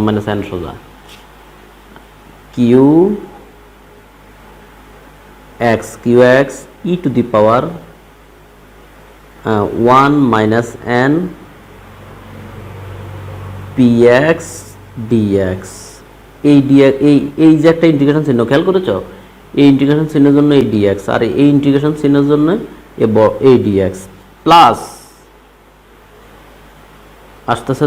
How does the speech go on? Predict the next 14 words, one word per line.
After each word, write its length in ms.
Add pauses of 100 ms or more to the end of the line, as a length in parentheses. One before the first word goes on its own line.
তোমার 220 (440)
c 20 (580)
e 100
to 140
the 160
power 320 (520)
minus 420 (300)
integration 540 (480)
one 100 (120)
minus 300 (420)
n 20 (2000)
p 20 (520)
x 20 (1300)
d 20